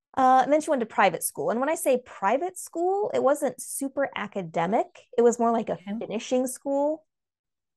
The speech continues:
Speaker 1: She
Speaker 2: Okay.
Speaker 1: was there to learn culture and social etiquette and that kind of thing. But Gertie was super bright, and it was, it was obvious to, to people outside of her immediate family. Her
Speaker 2: Okay.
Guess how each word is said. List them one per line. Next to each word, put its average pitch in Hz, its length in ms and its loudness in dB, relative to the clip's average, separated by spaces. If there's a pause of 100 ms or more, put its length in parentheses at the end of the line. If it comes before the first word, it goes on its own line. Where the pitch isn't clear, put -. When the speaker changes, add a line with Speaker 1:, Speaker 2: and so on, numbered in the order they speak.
(160)
Speaker 1:
She 208 40 2
Speaker 2:
Okay. 240 200 -4
Speaker 1:
was 247 160 0
there 220 200 2
to 214 80 4
learn 196 180 0
culture 202 460 0
and 190 100 0
social - 360 -4
etiquette 175 500 2
and 165 240 -4
that 165 160 0
kind 147 160 -8
of - 80 -10
thing. - 280 -8 (800)
But 269 460 4
Gertie 285 320 6
was 359 220 4
super 302 420 4
bright, 190 440 2 (140)
and 202 380 2 (1120)
it 247 120 4
was, 240 360 6 (180)
it 247 60 6
was 240 160 6 (140)
obvious 240 520 4
to, 208 240 2 (240)
to - 140 -2
people 220 400 0
outside 208 400 2
of 196 120 0
her 202 160 -2
immediate 170 400 -6 (300)
family. 127 480 -2 (600)
Her - 160 8
Speaker 2:
Okay. 254 60 -2